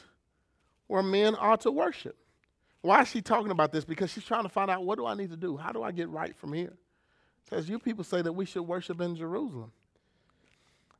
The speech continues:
I love what Jesus says because many pastors, many preachers miss this, and I want you to listen. Put your listening ears on. Hear it. Jesus says to her,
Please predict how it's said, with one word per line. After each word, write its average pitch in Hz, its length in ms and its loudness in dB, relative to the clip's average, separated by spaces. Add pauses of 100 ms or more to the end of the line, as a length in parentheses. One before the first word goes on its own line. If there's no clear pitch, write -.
I 135 60 -6
love 202 240 2
what 170 140 0
Jesus 151 320 -4
says 160 320 4
because 147 360 -4
many 180 240 2
pastors, 160 460 2
many 170 220 -2
preachers 156 400 -6
miss 151 200 0
this, 127 140 -8
and 139 100 -6
I 135 40 -2
want 160 240 -4
you 180 60 -4
to 151 40 -2
listen. 147 320 0
Put - 200 -6
your 202 100 -2
listening 139 360 -6
ears 120 200 -8
on. 123 140 -8
Hear 156 120 -4
it. - 140 -10 (1040)
Jesus 233 300 -2
says 190 260 2
to 185 100 -4
her, 123 280 -4